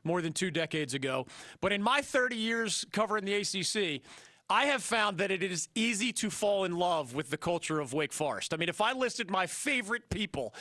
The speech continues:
in thirty years, Dave Odom would be on there, Skip Prosser would be on there, Jim Grobe would be on there, a guy like Randolph Childress would be on there. Uh, th-, that list is much longer, but I, I won't go any longer. Can you tell us,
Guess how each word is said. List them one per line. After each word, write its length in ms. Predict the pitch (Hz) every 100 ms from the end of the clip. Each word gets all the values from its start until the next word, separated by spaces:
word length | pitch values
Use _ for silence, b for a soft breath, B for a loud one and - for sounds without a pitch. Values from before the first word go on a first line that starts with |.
| B
in 140 | - 190
thirty 360 | - 214 214
years, 420 | 202 202 196 151 -
Dave 260 | 208 220
Odom 300 | 226 226 196
would 120 | 160
be 140 | 131 156
on 160 | 147
there, 120 | 139 127
Skip 300 | - 202 -
Prosser 380 | 202 190 -
would 100 | 156
be 140 | 143 151
on 160 | 147
there, 180 | 139 120 B B -
Jim 280 | 180 220 180
Grobe 260 | 214 208
would 140 | 175 147
be 140 | 170
on 180 | 160 151
there, 220 | 147 127
a 60 | 120
guy 180 | 185 190
like 200 | 185 165
Randolph 440 | 190 196 185 -
Childress 420 | - 202 175 -
would 140 | 156 135
be 160 | 143
on 180 | 143 139
there. 220 | 135 113 B B B
Uh, 220 | 165 175 160
th-, 200 | 165 - 190
that 200 | 226 254
list 320 | 226 214 -
is 160 | 175 160
much 320 | 208 226 -
longer, 540 | 185 240 226 170 160
but 240 | 139 170 - B B
I, 220 | 156 180 190
I 40 |
won't 280 | 202 226 160
go 240 | 226 233
any 160 | 180 160
longer. 480 | 156 156 151 160 - B B -
Can 200 | 220 220
you 180 | 269 311
tell 320 | 262 262 262
us, 340 | 262 - -